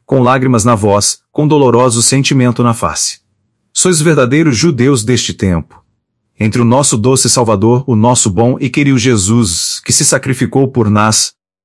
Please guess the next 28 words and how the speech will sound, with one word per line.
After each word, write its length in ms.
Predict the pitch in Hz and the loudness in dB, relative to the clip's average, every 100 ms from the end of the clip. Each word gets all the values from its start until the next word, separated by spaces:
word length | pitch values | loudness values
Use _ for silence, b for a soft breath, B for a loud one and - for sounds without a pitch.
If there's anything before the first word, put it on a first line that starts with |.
| _ - | _ -6
que 120 | 151 | -2
se 100 | 180 | 0
empenhou 420 | 165 170 156 175 | 0 2 2 2
por 200 | 175 139 | 0 2
nós 260 | 123 139 151 | 2 2 0
ante 160 | 139 | 0
o 20 | |
austero 400 | 127 - 127 123 | -2 0 0 0
tribunal 560 | 117 123 110 104 107 110 | 0 -2 0 2 2 2
do 140 | 95 | 0
seu 220 | 92 117 95 | 0 0 0
augusto 440 | 90 107 110 104 | 0 -2 -2 -4
Pai, 380 | - 95 82 80 _ _ _ _ - | -2 -2 -2 -6 _ _ _ _ -4
que 80 | |
morreu 400 | 151 135 107 139 | 0 2 2 0
por 160 | 135 131 | 0 0
nos 160 | 127 110 | 2 0
naquela 320 | 98 117 104 | 0 0 0
cruz, 440 | 104 92 - - _ _ _ - | 0 0 -2 -8 _ _ _ -2
e 60 | |
o 40 | 120 | 0
nosso 300 | 139 160 127 | 2 2 0
eterno 380 | 110 110 110 107 | 0 0 0 2
inimigo, 580 | 98 117 113 87 73 _ - | 2 2 0 -4 -12 _ -4
vós 200 | 147 180 | -2 0
preferis 520 | 175 160 139 123 123 | -2 -2 0 0 0
o 60 | 123 | 0
inimigo, 580 | 120 101 98 90 85 | 2 2 2 0 -6